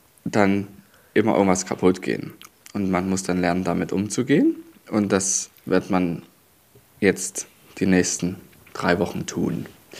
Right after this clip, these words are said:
Das heißt, das ist eine ganze Menge, was da jetzt auf uns zukommt.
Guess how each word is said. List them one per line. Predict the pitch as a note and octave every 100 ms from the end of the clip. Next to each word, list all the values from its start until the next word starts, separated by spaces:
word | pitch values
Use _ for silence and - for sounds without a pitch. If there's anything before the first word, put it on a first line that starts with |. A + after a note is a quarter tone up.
| - - - - -
Das | - -
heißt, | - E2+ F2 - - -
das | - -
ist | -
eine | F#2
ganze | F#2 F#2+ G#2
Menge, | G2 A#2 C3 F#2+
was | F#2+
da | F#2+
jetzt | F#2 F2
auf | D#2+
uns | F#2 F2+
zukommt. | - B2 C#3 E3 E3+